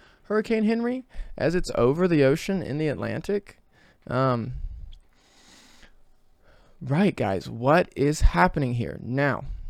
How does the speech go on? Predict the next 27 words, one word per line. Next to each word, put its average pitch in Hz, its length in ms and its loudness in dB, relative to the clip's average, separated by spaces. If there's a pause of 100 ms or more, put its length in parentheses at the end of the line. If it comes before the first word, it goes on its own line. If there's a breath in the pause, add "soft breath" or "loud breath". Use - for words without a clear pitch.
(1300 soft breath)
you're 123 200 0
asking 139 320 2
yourself, - 500 -6
where, 117 560 0
where's 113 560 -2
the 123 520 -2 (920 soft breath)
connection? 135 680 -2
What 98 160 -4
is, 110 300 -6
what's 104 240 -6
being, 120 480 -6
you 123 140 -6
know, 120 240 -2 (440)
guessed 151 400 -4
at - 200 -12
here? - 260 -14 (360 soft breath)
Right, 131 280 -4 (100)
okay. 127 420 -4 (340 soft breath)
Here 120 260 0
we 143 140 0
have 127 320 2
from 127 320 -2
an 127 240 -2
insider, 123 640 -2 (560 soft breath)
someone 131 560 -10 (1600 loud breath)
that 120 140 -2
is 123 120 -6